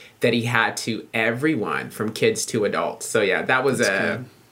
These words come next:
Speaker 1: that still is a sad one for me.
Speaker 2: Yeah. I mean, I, I think my first exposure to him was probably forty-two, that Jackie Robinson biopic he did,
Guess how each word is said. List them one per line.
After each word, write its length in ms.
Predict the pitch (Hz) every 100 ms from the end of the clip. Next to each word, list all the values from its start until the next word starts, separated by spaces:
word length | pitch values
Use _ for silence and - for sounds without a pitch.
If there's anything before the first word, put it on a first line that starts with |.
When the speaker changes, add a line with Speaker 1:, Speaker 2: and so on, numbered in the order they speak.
| -
Speaker 1:
that 340 | 165 180 156 -
still 320 | - 208 185
is 400 | 156 131 120 110
a 120 | 123
sad 340 | - 117 104 98
one 140 | 101
for 140 | - 101
me. 360 | 80 69 60 - _ _ _ _ _ _ -
Speaker 2:
Yeah. 420 | 123 151 123 - - -
I 60 |
mean, 160 | 151 123
I, 160 | 131 - -
I 60 | 127
think 220 | 202 202
my 100 | 107
first 600 | - 147 147 - - - _ _ _ _ - - -
exposure 500 | 127 - 131 127 135
to 80 | 117
him 180 | 120 117
was 160 | 110
probably 400 | - 110 110 110
forty-two, 600 | 107 120 113 110 120 120 120
that 300 | 104 - -
Jackie 320 | 117 110 113
Robinson 680 | 107 107 110 - 110 110 - _
biopic 560 | 110 104 107 107 117 107
he 100 | 110
did, 340 | 107 104 104